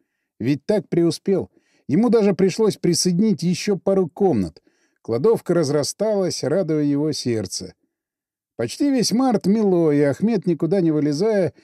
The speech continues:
колотил стеллажи, заливал полы в подвале, собирал и отжигал звёздку. Работа была в радость. На ближнем горизонте не маячило ни одной серьёзной угрозы. Наметившаяся весна заставила его плотно заняться домом в целом.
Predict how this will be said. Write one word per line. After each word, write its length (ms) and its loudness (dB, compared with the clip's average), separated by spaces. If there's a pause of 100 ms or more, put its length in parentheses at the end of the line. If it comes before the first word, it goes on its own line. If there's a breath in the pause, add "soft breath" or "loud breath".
(340 soft breath)
колотил 420 0
стеллажи, 960 -2
заливал 640 -2
полы 340 2
в 120 -6
подвале, 580 2 (340 soft breath)
собирал 600 2
и 40 4
отжигал 540 0
звёздку. 680 -2 (560)
Работа 380 0
была 240 2
в 80 0
радость. 480 -4 (380)
На 140 -2
ближнем 420 2
горизонте 580 2
не 100 2
маячило 560 2
ни 200 2
одной 340 2
серьёзной 640 0
угрозы. 420 -4 (880)
Наметившаяся 800 0
весна 420 0
заставила 560 0
его 220 2
плотно 360 0
заняться 460 0
домом 320 0
в 60 -10
целом. 420 -6